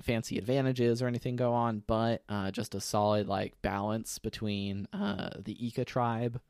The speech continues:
getting second place in the immunity challenge and, uh, Chanel holding out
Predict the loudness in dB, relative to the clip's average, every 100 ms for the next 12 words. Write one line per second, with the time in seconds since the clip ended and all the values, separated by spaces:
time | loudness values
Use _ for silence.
0 | _ _ -2 0 0 2 2 2 2 2
1 | 0 -2 0 0 0 0 0 0 0 -4
2 | -6 -4 -2 -4 -6 -8 -8 -6 -2 0
3 | 2 2 0 0 0 -2 -4